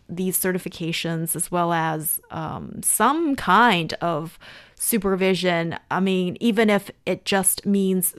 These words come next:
that the companies need to be more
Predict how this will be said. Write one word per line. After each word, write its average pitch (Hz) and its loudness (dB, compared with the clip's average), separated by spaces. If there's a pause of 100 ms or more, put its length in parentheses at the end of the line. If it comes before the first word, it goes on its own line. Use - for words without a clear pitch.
that 175 0
the 190 -4
companies 180 2
need 190 0
to 190 0
be 175 -2
more 175 0